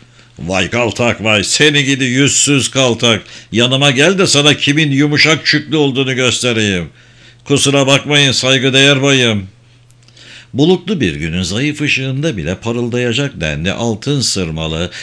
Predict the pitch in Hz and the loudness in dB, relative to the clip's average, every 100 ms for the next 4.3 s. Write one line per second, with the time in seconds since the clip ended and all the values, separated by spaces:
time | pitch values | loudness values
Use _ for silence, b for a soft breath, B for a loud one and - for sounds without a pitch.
0 | B 131 131 139 143 139 139 117 120 131 | B -2 0 0 -2 -2 -4 -4 -4 -4
1 | 113 117 113 135 - 82 80 92 95 98 | -4 -4 -2 -4 -4 -4 -2 -2 -2 -4
2 | - 123 110 139 131 117 131 123 113 120 | -4 -4 -4 -6 -4 -4 -4 -4 -4 -4
3 | 113 123 107 143 107 - 85 87 87 80 | -4 -6 -4 -2 -2 -4 -4 -2 -2 -2
4 | 101 104 | 0 -2